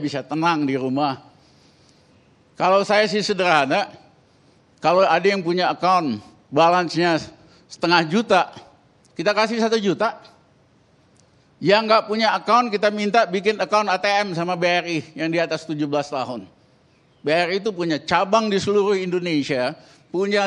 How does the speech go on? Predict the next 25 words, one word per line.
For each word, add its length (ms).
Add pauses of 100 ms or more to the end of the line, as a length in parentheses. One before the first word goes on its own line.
satelit, 720 (240)
kapasitas 640
komputernya 800
empat 320
kali 400
dari 240
B 160
C 160
A, 400 (320)
jumlah 480
transaksinya 800
tiga 400
kali 320
dari 240
B 160
C 160
A, 240 (240)
walaupun 320
kecil-kecil. 640 (240)
Suruh 320
rakyat 480 (720)
bikin 240
A 80
T 160
M 240